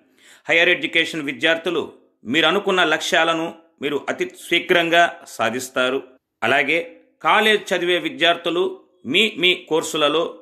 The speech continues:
మీరు మంచి విజయాలను అందుకుంటారు. ఎవరైతే రీసెర్చ్ స్టడీస్ చేస్తున్నారో వాళ్ళకి మీ ప్రాజెక్ట్స్లో చక్కటి ప్రోగ్రెస్, గుర్తింపు లభించును. క్రీడారంగంలోనూ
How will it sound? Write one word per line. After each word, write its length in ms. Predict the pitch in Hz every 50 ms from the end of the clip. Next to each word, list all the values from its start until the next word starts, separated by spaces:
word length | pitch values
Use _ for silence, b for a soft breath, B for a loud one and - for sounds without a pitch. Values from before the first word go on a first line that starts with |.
| -
మీరు 160 | 123 147 147 135
మంచి 360 | 131 160 196 - - - 190
విజయాలను 540 | 156 160 147 170 160 160 160 165 165 156 - - - - -
అందుకుంటారు. 800 | 104 110 123 123 - 135 131 127 143 131 131 131 147 - - - - _ _ _ _ _ -
ఎవరైతే 600 | 120 143 160 170 180 180 180 185 175 - - - - 110
రీసెర్చ్ 400 | 123 165 202 196 - 202 196 -
స్టడీస్ 560 | - - - 170 165 170 175 175 - - -
చేస్తున్నారో 680 | 135 139 139 - 156 147 143 143 151 147 - - - - - _ _ _ -
వాళ్ళకి 640 | 101 120 147 170 180 175 - - 175 175 180 175 - - -
మీ 140 | 135 180
ప్రాజెక్ట్స్లో 720 | 190 185 151 156 156 147 156 135 - - 147 151 156 147 - - - _
చక్కటి 400 | - - 175 170 - 202 - 190
ప్రోగ్రెస్, 540 | - - 139 147 156 135 151 165 165 - - - - 107
గుర్తింపు 680 | 113 127 127 - 156 147 - - 147 - - - - - -
లభించును. 640 | 101 104 104 131 131 127 - 139 131 143 165 - - - _ _ _ _ _ -
క్రీడారంగంలోనూ 1080 | 147 160 170 175 175 175 170 170 165 160 160 160 160 160 160 156 156 156 165 175 170